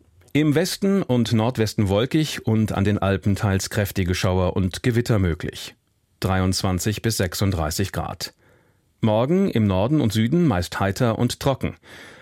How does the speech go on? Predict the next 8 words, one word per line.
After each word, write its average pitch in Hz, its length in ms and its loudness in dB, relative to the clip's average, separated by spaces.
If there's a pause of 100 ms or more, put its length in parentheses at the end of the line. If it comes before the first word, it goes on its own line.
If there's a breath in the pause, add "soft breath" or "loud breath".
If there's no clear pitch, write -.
(160 loud breath)
Dazwischen 165 500 0
vielfach 139 420 0
bewölkt 104 500 0
und 156 180 -2
vereinzelt 101 480 0
Schauer 90 360 0
und 92 180 -2
Gewitter, 117 480 0